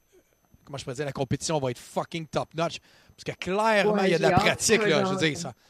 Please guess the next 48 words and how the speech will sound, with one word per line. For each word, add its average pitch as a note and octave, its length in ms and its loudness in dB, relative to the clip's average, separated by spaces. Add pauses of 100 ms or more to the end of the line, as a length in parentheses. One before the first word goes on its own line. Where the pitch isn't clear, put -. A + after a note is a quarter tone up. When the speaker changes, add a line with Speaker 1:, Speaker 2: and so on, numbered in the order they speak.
(200)
Speaker 1:
ça C#3+ 140 -4
va D3 100 0
être D3 80 -6
next D#3+ 220 -4
level. D3+ 240 -2
Il F3 60 0
y - 20 -2
a - 20 -6
quelqu'un C#3+ 220 -4
qui F3 80 -6
va D3 100 0
s'envoler D3 320 0
avec D#3+ 100 0
des C3+ 140 -4
tables, E3+ 280 -4
là, A#2 60 -8
c'est B2 140 -10
clair, D3+ 320 -4
là. A2+ 180 -6
Speaker 2:
<laughs> - 680 -6
Speaker 1:
Parce C3+ 160 -4
que, C3 180 -4
Speaker 2:
Ouais, B3 140 0
c'est, A#3 140 -2
c'est - 280 -6
clair. G3 280 -6 (500)
Speaker 1:
parce - 160 -4
que G3+ 80 0
Speaker 2:
Mais, G#3 300 -2
euh, G#3 180 -2
honnêtement, A3+ 440 -2
tu D4 260 -6
sais, A3 160 -6
la F#3 120 0
compétition, F#3+ 480 -8
je C4+ 80 -10
pense, B3+ 200 -6
l'année F#3+ 160 -4
passée, F#3 260 -8
ça A3 140 -10
a - 20 -8
commencé D#3+ 720 -8
vraiment F#3+ 380 -6
tôt, A#3+ 240 -6
là. A3+ 100 -4
Ça F#3+ 120 -8
a - 20 -10
commencé, E3+ 580 -10